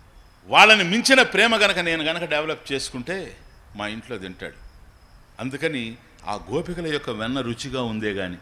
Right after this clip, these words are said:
వాళ్ళ ఇంట్లో వెన్న రుచిగా ఉందే గాని, మా ఇంట్లో వెన్న రుచిగా లేదు. కారణం, అంత భక్తి నాకు లేకుండా ఉండడమే. కనుక ఇప్పటి నుంచి నేను భక్తితో చేస్తాను. కారణం ఏంటో తెలుసా? మా ఇంట్లో పాలు తీసేవాళ్ళు పరిచారకులు,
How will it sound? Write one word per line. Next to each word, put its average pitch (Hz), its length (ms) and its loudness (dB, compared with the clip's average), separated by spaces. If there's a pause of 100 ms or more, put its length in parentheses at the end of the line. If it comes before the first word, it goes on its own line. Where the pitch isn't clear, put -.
(280)
వాళ్ళ 131 220 2
ఇంట్లో 170 260 -2
వెన్న 160 200 0
రుచిగా 143 340 -2
ఉందే 120 240 -2
గాని, 107 180 -4
మా 98 180 -4
ఇంట్లో 98 300 -8
వెన్న 92 180 -10
రుచిగా 87 340 -12
లేదు. - 540 -16
కారణం, 135 440 4 (240)
అంత 120 360 -6
భక్తి 190 540 0 (220)
నాకు 110 220 -4
లేకుండా 123 480 -2
ఉండడమే. 101 600 6 (500)
కనుక 110 180 -8
ఇప్పటి 104 320 -8
నుంచి 113 200 -10
నేను 101 420 -8
భక్తితో 117 400 -14 (120)
చేస్తాను. - 640 -20
కారణం 113 360 -4
ఏంటో 101 180 -12
తెలుసా? 92 380 -10 (380)
మా 92 180 -4
ఇంట్లో 95 640 -8 (340)
పాలు 104 240 -2
తీసేవాళ్ళు 82 840 -10 (100)
పరిచారకులు, 80 560 -12